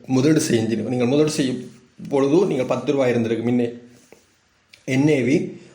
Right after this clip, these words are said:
ஆ, இன்றைக்கு வந்து நீங்கள் பார்க்கக்குள்ள நீங்கள் அறிஞ்சு கொள்ளலாம், பதினோரு ரூபாயா அல்லது ஒன்பது ரூபா ஐம்பது சதவீதமா குறைஞ்சிருக்கா அல்லது கூடியிருக்கான்ற விடயத்தை நீங்கள் அறிந்து கொள்ளலாமா?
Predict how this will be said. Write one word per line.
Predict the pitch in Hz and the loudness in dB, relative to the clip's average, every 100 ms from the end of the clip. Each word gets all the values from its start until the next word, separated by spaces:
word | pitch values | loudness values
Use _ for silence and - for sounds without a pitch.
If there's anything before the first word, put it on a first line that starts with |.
| _ | _
ஆ, | 131 - | -4 0
இன்றைக்கு | 156 196 208 196 | 2 4 2 2
வந்து | 165 156 | 2 2
நீங்கள் | 151 147 | 0 0
பார்க்கக்குள்ள | 135 131 123 123 | 0 -2 0 0
நீங்கள் | 165 131 123 | 0 0 0
அறிஞ்சு | 120 117 | 0 0
கொள்ளலாம், | 113 110 107 | 0 0 -2
பதினோரு | 107 127 123 117 113 | -2 -2 0 0 0
ரூபாயா | 110 113 104 | 0 -2 -2
அல்லது | 113 110 | -2 -2
ஒன்பது | 113 123 110 113 | -2 -2 0 0
ரூபா | 113 | -2
ஐம்பது | 110 107 110 | -4 -8 -8
சதவீதமா | 110 107 | -6 -4
குறைஞ்சிருக்கா | 107 107 127 143 123 113 139 | -4 -4 -4 -4 -4 -6 -4
அல்லது | 143 120 | -4 -6
கூடியிருக்கான்ற | 131 127 120 117 107 107 | -6 -6 -6 -4 -4 -4
விடயத்தை | 104 104 120 | -4 -4 -4
நீங்கள் | 110 104 | -4 -4
அறிந்து | 104 101 101 | -4 -6 -8
கொள்ளலாமா? | 92 - 78 107 | -8 -8 -8 -10